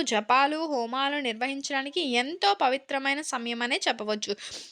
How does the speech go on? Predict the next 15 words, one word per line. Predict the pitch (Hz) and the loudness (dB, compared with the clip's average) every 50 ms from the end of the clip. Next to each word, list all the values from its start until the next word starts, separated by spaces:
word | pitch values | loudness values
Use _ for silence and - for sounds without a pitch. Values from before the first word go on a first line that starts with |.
| - _ 262 | -20 _ 2
బ్రహ్మముహూర్తంలో | 285 294 311 349 359 440 466 453 415 403 415 403 - 403 392 381 370 381 381 | 2 2 2 2 0 -2 -2 -2 -4 -4 -6 0 0 0 2 2 2 0 2
పూజలు | 359 349 330 330 311 339 330 330 320 | 2 2 2 4 4 4 4 4 2
చేయలేని | 330 320 320 320 311 311 311 302 | 2 4 4 4 4 4 2 4
వారు | 302 302 302 330 359 339 | 4 4 4 4 2 2
ఉదయం | 277 254 240 285 311 359 392 403 - | 0 -2 -2 0 -2 -2 -2 0 2
పది | 339 294 269 247 | 2 2 4 2
గంటల | 226 226 226 240 277 294 320 311 | 2 0 0 2 0 0 2 2
లోపు | 302 277 269 269 269 - 277 269 | 4 4 4 4 4 2 0 0
పూజ | 269 - 240 254 277 302 339 | 2 2 2 2 4 2 2
పూర్తి | 330 - 254 240 240 - 254 - | 0 2 0 0 0 0 -4 0
చేస్తే | - 226 233 240 - - 220 214 214 226 - - - - _ _ 233 | 2 2 2 2 -2 -6 -6 -4 -4 -6 -6 -10 -16 -16 _ _ -6
ఉత్-, | 240 247 247 _ _ _ _ _ - | -6 -6 -6 _ _ _ _ _ -6
ఉత్తమం | 240 262 - - 254 247 254 262 254 | -6 -6 0 2 2 2 4 4 4
అండి. | 254 240 220 208 220 233 240 233 - - _ _ | 2 2 2 2 0 0 0 -2 -6 -12 _ _
కాన్-, | - 311 302 320 359 392 381 339 | 0 2 4 4 4 2 0 -4